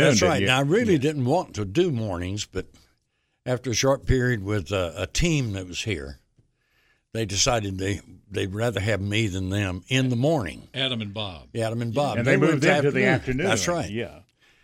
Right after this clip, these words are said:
Speaker 1: But
Speaker 2: And
Speaker 1: I don't
Speaker 2: it was a great move because it sure did work
Speaker 1: <laughs>
Speaker 2: after all, for all those years.
Speaker 1: And, and they were very, very good at what they did. But they just, they wanted to be on in mornings.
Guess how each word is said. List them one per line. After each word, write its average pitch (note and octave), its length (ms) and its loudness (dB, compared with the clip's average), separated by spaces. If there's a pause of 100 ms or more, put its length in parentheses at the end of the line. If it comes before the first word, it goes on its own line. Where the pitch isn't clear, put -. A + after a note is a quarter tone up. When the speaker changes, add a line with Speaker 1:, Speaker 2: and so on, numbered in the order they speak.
(180)
Speaker 1:
But A2 100 2
Speaker 2:
And - 80 4
Speaker 1:
I D#3+ 40 4
don't F3+ 100 2
Speaker 2:
it D3 60 4
was C3 140 2
a C3+ 80 2
great E3 360 2
move E3 380 4
because A#2+ 320 0
it A#2 100 -4
sure E3+ 280 -2
did D#3+ 260 -2
work G#2 280 4
Speaker 1:
<laughs> - 0 -
Speaker 2:
after G2+ 400 -2
all, A2+ 240 0
for B2 200 -2
all C#3 200 2
those A#2+ 300 0
years. A2+ 480 -2
Speaker 1:
And, G#2+ 400 -2 (260)
and D3+ 180 0
they A3+ 140 2
were F3 180 0
very, G2 460 0
very F#2 300 -2
good D#2+ 320 -4
at D#2+ 80 -8
what F2 200 -6
they E2 140 -6
did. D#2+ 320 -4 (440)
But D#3+ 140 -2
they F3+ 120 2
just, D3+ 360 -2
they C#3 120 2
wanted B2 420 -4
to E2+ 40 -8
be F#2+ 140 -2
on E2+ 200 -2
in E2+ 160 -6
mornings. C#2 640 -6